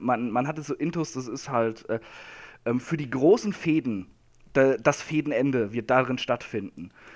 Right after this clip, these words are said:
Und das war einfach so, so ein Punkt, auf den du dich gefreut hast. Ähm, du wusstest nicht,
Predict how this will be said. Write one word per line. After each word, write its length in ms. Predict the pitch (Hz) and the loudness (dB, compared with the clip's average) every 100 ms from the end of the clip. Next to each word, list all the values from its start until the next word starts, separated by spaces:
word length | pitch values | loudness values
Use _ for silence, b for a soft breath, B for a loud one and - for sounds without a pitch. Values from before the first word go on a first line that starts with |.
| B B | B B
Und 380 | - 143 147 - | 2 4 2 -4
das 240 | 127 139 139 | -4 -2 2
war 120 | 160 | 2
einfach 260 | 170 170 | 2 -4
so, 100 | 147 | -6
so 140 | 143 143 | -4 -4
ein 80 | 143 | -4
Punkt, 240 | 202 - | -6 -4
auf 100 | 127 | -4
den 140 | 160 | -2
du 60 | 160 | -4
dich 120 | 160 | -6
gefreut 500 | - - 113 165 196 | -12 -4 2 2 0
hast. 360 | 101 95 - - | -6 -8 -12 -8
Ähm, 280 | 101 104 104 - B B B | -6 -4 -8 -12 B B B
du 100 | 135 | 0
wusstest 380 | 147 233 190 - | 2 2 -4 -8
nicht, 240 | 180 - | -8 -8